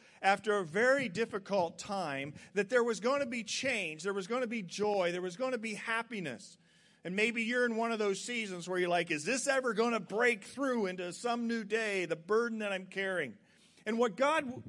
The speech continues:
was saying to them was that even though they had enemies, and they were the Assyrians who were in, um, basically what's modern day Iraq, and they were attacking the areas on the east and the north parts.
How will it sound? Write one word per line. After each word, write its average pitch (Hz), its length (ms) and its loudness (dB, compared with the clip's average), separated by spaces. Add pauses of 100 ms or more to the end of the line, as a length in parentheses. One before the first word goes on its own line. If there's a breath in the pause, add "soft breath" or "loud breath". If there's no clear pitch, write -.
(140)
was 196 180 -4
saying 254 380 -2
to 190 140 -4
them 143 320 -2 (240 loud breath)
was 208 140 0
that 214 220 0
even 320 400 -2
though 262 220 4
they 233 220 0
had 214 360 -2
enemies, 147 560 -4
and 196 160 -4
they 208 80 -2
were 208 160 0
the 202 120 -4
Assyrians 208 800 -2
who 233 180 -4
were 202 320 0 (320 loud breath)
in, 214 360 0 (220 loud breath)
um, 156 420 -2 (680)
basically 190 500 -2
what's 185 260 0
modern 190 440 0
day 190 260 0
Iraq, 156 640 -2 (120)
and 170 160 -4
they 233 160 4
were 247 260 0
attacking 196 920 0 (220 loud breath)
the 190 240 -4
areas 240 580 -2
on 196 200 -4
the 175 180 -4
east 269 540 -4
and 185 160 -6
the 185 80 -6
north 269 460 -2
parts. 170 560 -2